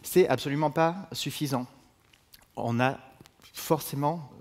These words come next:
des problèmes, des erreurs à traiter dans nos applications, parce qu'il y a des bugs,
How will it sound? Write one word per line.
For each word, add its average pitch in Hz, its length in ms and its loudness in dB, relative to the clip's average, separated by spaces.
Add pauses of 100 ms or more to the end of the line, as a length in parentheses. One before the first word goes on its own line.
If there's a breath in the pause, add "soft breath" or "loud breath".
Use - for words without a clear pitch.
des 110 160 -4
problèmes, 110 560 -4
des 101 220 -6
erreurs 127 240 -2
à 113 60 -2
traiter - 300 -6
dans 117 120 -4
nos 98 120 -6
applications, 98 680 -8
parce - 180 -12
qu'il 104 140 -8
y 95 80 -2
a 87 40 -2
des 104 100 -2
bugs, 95 340 -8